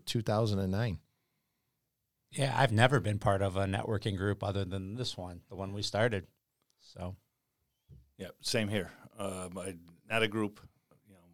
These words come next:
Speaker 3: all referrals I had always came from banking relationships and other client relationships. So never really thought about being part of a referral group, but, uh, you know, having been approached by someone who was starting it at the time, it,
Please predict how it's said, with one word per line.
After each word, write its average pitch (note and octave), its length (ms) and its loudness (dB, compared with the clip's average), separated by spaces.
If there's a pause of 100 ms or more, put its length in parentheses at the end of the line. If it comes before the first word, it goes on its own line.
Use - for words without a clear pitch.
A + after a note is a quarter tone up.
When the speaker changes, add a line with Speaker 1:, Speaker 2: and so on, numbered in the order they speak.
(100)
Speaker 3:
all G#2 140 0
referrals G2+ 460 -2
I F#2+ 140 -2
had G2 240 -4
always F#2 280 -6
came G2 280 -8
from F#2 420 -10
banking F#2 380 -12
relationships F2+ 840 -14
and E2+ 80 -20 (100)
other E2 220 -20 (500)
client F2+ 240 -6
relationships. F2 720 -10
So F#2+ 120 -2
never F#2+ 280 -2
really F#2 340 -2
thought - 520 -4 (220)
about - 260 -16 (100)
being F2+ 280 -12
part C3+ 260 -4
of F#2+ 80 -2
a E2 140 -8
referral F2+ 440 -14
group, F#2 220 -12 (100)
but, F2 200 -10 (120)
uh, E2 180 -12 (580)
you F#2 80 -10
know, E2 60 -10
having F2+ 280 -8
been F2 220 -12
approached - 520 -6
by E2 220 -6
someone F2+ 420 -8
who F2 120 -20
was E2 80 -20
starting G2 420 -4
it F2 120 -10
at D#2+ 120 -12
the - 80 -20
time, E2 500 -14
it, - 300 -20